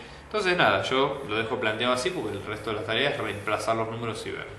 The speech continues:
¿Cuál era mi idea con este ejemplo? Es que ustedes vean la complejidad a veces, qué largo que puede ser la integral y la cantidad de pasos que ustedes necesitan como para poder resolverlo sin problemas. Así que bueno, eso es todo, espero que les haya gustado y nos vemos en el próximo video. Suscríbanse por favor para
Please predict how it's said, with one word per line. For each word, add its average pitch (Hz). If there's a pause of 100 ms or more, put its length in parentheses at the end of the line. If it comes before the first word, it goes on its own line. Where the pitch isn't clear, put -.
(400)
¿Cuál 175
era 160
mi 143
idea 147
con 131
este 135
ejemplo? 127
Es -
que -
ustedes 123
vean 135 (160)
la 92
complejidad 101
a 113
veces, 113
qué 117
largo 123
que 104
puede 110
ser 113
la 117
integral 120
y 110
la 95
cantidad 95
de 107
pasos 117
que 98
ustedes 104
necesitan 104
como 95
para 92
poder 98
resolverlo 98
sin 92
problemas. 85 (880)
Así 113
que 127
bueno, -
eso 117
es 113
todo, 190
espero 110
que 107
les 101
haya 113
gustado 170
y 120 (220)
nos 107
vemos 117
en 104
el 95
próximo 107
video. 82
Suscríbanse 127
por 95
favor 123
para 101